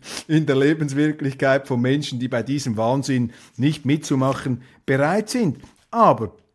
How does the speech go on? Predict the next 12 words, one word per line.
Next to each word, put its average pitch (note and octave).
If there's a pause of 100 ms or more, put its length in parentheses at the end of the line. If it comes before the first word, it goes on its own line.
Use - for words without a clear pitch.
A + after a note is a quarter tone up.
(480)
das B2
Kapitalverbrechen E3
dieses C#3
Jeremy D#3+
Fragrance, E3+
der C#3+
sich C#3
an C#3+
einer C3+ (180)
Veranstaltung D3+
der C3
U-S-Republikaner F#3